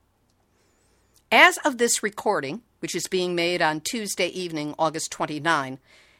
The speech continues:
there has still been no update or event report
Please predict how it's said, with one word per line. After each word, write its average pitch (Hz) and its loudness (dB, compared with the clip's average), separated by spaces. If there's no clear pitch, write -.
there 208 4
has 202 0
still 277 2
been 240 0
no 202 4
update 240 2
or 202 2
event 214 -2
report 139 -6